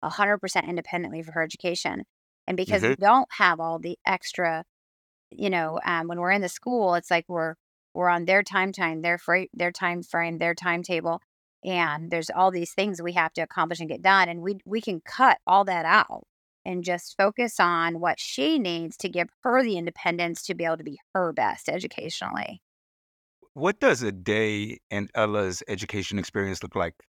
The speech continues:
Speaker 1: Well, I will tell you, when we first pulled her out of the private school, we had a very strong, um, desire to give, because we were pulling out the social side as well,
Speaker 2: Mm-hmm.
Speaker 1: right?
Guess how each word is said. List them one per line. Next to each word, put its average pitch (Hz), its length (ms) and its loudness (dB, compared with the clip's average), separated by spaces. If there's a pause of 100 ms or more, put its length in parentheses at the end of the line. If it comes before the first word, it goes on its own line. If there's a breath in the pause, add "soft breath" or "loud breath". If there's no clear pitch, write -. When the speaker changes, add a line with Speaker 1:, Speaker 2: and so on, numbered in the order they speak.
(480)
Speaker 1:
Well, 208 420 6
I 208 120 4
will 202 100 0
tell 220 180 4
you, 233 140 -2
when 208 240 -2
we 175 180 -6
first 240 480 0
pulled 311 160 0
her 254 120 4
out 185 420 4
of 180 260 -2
the 190 80 -2
private 220 320 2
school, 175 540 -2
we 185 160 -4
had 175 220 0
a 175 60 0
very 196 520 -4
strong, 190 840 2 (120)
um, 170 580 -2
desire 180 680 2
to 202 120 -6
give, 220 440 2 (580)
because 196 320 0
we 214 100 0
were 202 140 0
pulling 262 420 4
out 190 200 4
the 180 60 -6
social 180 540 -4
side - 500 0
as 175 200 -2
well, 170 380 0
Speaker 2:
Mm-hmm. 180 220 2
Speaker 1:
right? 180 180 -2